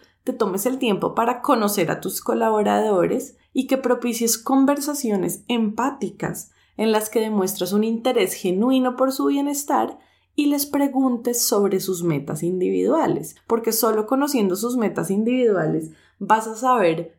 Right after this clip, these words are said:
cómo alinear estas metas con los objetivos laborales. Entonces, algunas preguntas que puedes hacerle a tus colaboradores con el fin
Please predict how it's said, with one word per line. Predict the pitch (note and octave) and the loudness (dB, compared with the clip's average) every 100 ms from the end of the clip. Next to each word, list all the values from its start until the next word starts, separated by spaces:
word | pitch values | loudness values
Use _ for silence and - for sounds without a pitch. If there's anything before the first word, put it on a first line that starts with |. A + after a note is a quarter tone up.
| _ | _
cómo | - A#3 A3 | 0 2 2
alinear | A#3 C4 A#3 F3+ D3+ | 2 2 4 2 2
estas | D#3 D#3+ F#3 | -2 -2 0
metas | G#3 G3+ G3+ G3+ | 2 2 0 -4
con | - G#3 F#3 | -2 0 2
los | E3+ E3+ | 0 -2
objetivos | D#3 D3+ - C#3+ C#3 - | -2 -4 -2 -2 -2 -2
laborales. | - - F4+ C4+ D3+ - _ | -2 2 2 2 -2 -10 _
Entonces, | A3 G#3+ G3+ A#3+ | -4 0 2 2
algunas | B3+ B3+ G#3 F3+ | 0 2 0 0
preguntas | - B3 G#3+ F3 E3 D#3+ - - _ _ | -2 0 2 0 0 -4 -8 -14 _ _
que | - D#3+ | -6 -2
puedes | F#3+ D#3 D#3 | 2 2 0
hacerle | - A3 F3+ D#3+ | -4 -2 -2 -4
a | D#3+ | -6
tus | F#3+ | -8
colaboradores | - - A#3 A3+ G#3+ G#3 F#3 F3+ E3 D3+ D#3 - _ _ - | -4 0 0 2 2 2 2 4 2 2 -4 -10 _ _ -2
con | A3+ G3+ | 2 2
el | F#3+ | 2
fin | - B3 G#3+ G3 A#3+ - | 0 2 2 0 -6 -12